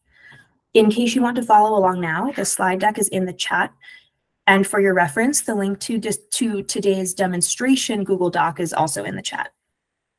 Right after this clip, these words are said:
That won't be relevant yet, but we'll start working on it shortly. A few norms before we get started. First, so you're aware, any of our participants using assistive technologies will have the live chats and reactions read to them as they come in.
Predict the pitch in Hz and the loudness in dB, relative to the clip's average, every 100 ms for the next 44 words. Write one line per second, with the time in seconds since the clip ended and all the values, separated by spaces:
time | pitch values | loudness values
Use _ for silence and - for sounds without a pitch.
0 | _ 226 226 233 226 214 226 226 - 190 | _ 4 6 4 4 2 2 -2 -4 -2
1 | 185 339 - 226 202 202 196 233 214 185 | -2 -2 -4 -4 0 0 0 -2 -2 -2
2 | 185 180 160 151 - - - - 196 _ | -2 -4 -4 -6 -10 -10 -10 -10 -10 _
3 | _ _ _ _ _ _ _ _ _ _ | _ _ _ _ _ _ _ _ _ _
4 | 233 233 240 226 208 185 202 233 - 226 | 0 2 4 4 4 2 0 -2 -4 -4
5 | 226 226 226 - 180 185 202 226 247 - | -4 -2 -2 0 0 0 -2 -6 -14 -20
6 | - 202 202 220 - 226 214 214 233 185 | -8 -4 -2 0 0 0 -2 -2 -2 -4
7 | 156 170 254 - - _ - 220 240 285 | -4 -6 -6 -12 -20 _ -2 2 2 2
8 | 247 233 233 208 190 208 196 196 - 185 | 2 0 -2 -2 -2 -2 -2 -2 -2 -2
9 | 180 185 180 - - 185 202 - - - | 0 -2 -2 -2 -2 -2 -4 -6 -6 -6
10 | 165 170 196 135 - 196 196 196 185 - | -4 -4 -2 -2 -2 -2 0 0 -2 -2
11 | 180 170 175 196 - 175 196 - 185 170 | -2 2 0 0 0 2 2 -2 -4 -2
12 | 170 - 175 156 156 156 - 208 208 208 | -2 -2 -4 -2 -4 -4 -6 -2 0 0
13 | 190 180 185 180 - 175 160 208 | 0 2 0 -2 -4 -4 -4 -6